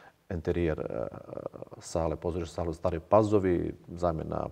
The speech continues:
poda, sedišta i svega onoga što bi trebalo da bude. Imamo, a, dogovor sa osnivačem, a, opština Stara Pazova da se to u toku ove godine, godine jubileja,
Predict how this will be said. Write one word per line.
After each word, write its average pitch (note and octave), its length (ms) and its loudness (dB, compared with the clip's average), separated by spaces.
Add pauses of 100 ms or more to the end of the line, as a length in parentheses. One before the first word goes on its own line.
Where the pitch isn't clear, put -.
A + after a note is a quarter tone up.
poda, E2+ 320 -2
sedišta E2+ 500 -2
i D#2+ 40 -2
svega D#2+ 280 0
onoga E2+ 340 0 (360)
što E2 440 -2
bi D#2 140 -4
trebalo E2 360 0
da D2 100 -4
bude. F#2+ 340 0
Imamo, D#2 380 -2 (420)
a, D#2 440 -4 (160)
dogovor F2 520 0
sa D#2 160 -4
osnivačem, E2 720 -2 (720)
a, - 60 -16 (920)
opština E2+ 280 -6
Stara E2 220 -2
Pazova E2 380 -2
da C#2+ 100 -6
se - 120 -8
to F2 200 0
u E2+ 420 -2
toku E2 520 -2
ove E2+ 220 -2
godine, D#2 440 -2
godine E2 300 -4
jubileja, D#2+ 540 0